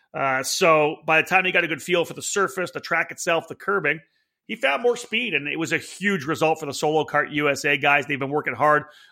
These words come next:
on developing their chassis, getting it to where they want it to be. And, uh, I think they were super pleased that they could get a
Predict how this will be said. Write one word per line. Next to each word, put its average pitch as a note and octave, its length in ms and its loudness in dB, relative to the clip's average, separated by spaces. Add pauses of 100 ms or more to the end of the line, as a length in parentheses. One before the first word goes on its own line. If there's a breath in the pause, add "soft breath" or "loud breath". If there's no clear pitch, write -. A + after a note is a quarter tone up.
on C#3 140 -6
developing D3 420 0
their C#3 80 -2
chassis, D3 400 2
getting C#3+ 220 0
it C#3+ 100 -4
to C3 60 -8
where C#3+ 160 0
they C#3 80 2
want C#3 240 2
it C#3 100 -2
to C3 60 -12
be. C#3 380 -2 (340 soft breath)
And, B2+ 340 -8
uh, C3 40 -2
I C3 180 -2
think D3+ 220 -4 (280)
they D3 140 0
were C#3 100 0
super D#3 320 -6
pleased C#3+ 460 -4
that C3 160 0 (180)
they C3 80 -10
could C3+ 100 -6
get C#3 120 0
a B2 60 -4